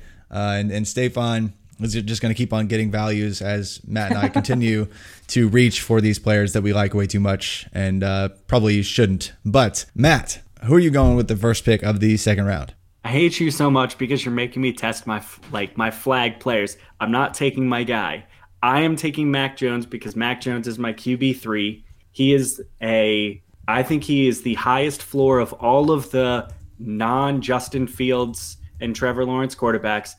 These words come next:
Speaker 2: He has a thirteen point four adjusted yards per attempt. Last year, when everyone was, like, criticizing him as this quarterback that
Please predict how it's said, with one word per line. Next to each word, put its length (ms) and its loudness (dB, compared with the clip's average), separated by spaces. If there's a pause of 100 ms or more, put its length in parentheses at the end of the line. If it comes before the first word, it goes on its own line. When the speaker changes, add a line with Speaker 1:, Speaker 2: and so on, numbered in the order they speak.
(140)
Speaker 2:
He 60 -4
has 160 -2
a 80 0
thirteen 580 0
point 300 -4
four 460 2
adjusted 460 -4
yards 220 0
per 140 -2
attempt. 460 -6 (340)
Last 560 -2
year, 160 2
when 120 0
everyone 320 0
was, 140 -2
like, 140 -2
criticizing 640 -2
him 160 0
as 160 -4
this 160 -6
quarterback 540 -2
that 180 -6